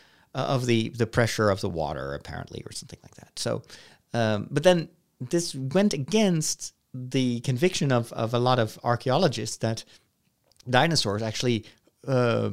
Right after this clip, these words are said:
descended from, from aquatic creatures, and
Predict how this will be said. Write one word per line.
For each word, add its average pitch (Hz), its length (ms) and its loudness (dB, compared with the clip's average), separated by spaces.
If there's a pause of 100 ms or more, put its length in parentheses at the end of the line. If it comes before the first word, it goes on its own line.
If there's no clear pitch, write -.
(140)
descended 139 460 2
from, 123 460 0 (200)
from 107 460 -2
aquatic 156 640 -2 (280)
creatures, 127 500 2
and 110 280 0